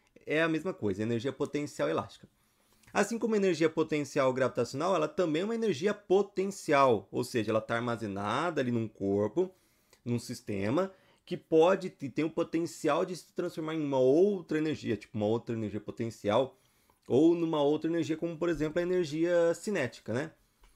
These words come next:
E que, onde que nasce essa energia potencial elástica, né? Ó, ela tem origem na deformação de corpos que tende a voltar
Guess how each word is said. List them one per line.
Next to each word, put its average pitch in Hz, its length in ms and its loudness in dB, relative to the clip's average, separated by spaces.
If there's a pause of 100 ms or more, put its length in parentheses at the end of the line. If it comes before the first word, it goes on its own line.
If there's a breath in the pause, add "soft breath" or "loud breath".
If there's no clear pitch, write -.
(400 soft breath)
E 151 80 -8
que, 190 340 -2
onde 226 400 4
que 202 240 -6
nasce 180 640 -2
essa 151 220 -4
energia 156 280 -2
potencial 147 760 -4
elástica, 110 420 -2
né? 120 140 -2
Ó, 110 100 4
ela 101 160 4
tem 127 160 -2
origem 131 260 -2
na 139 60 -4
deformação 139 560 -4
de 139 140 -6
corpos 170 580 0
que 160 100 -8
tende 214 600 -2
a 202 40 2
voltar 170 600 2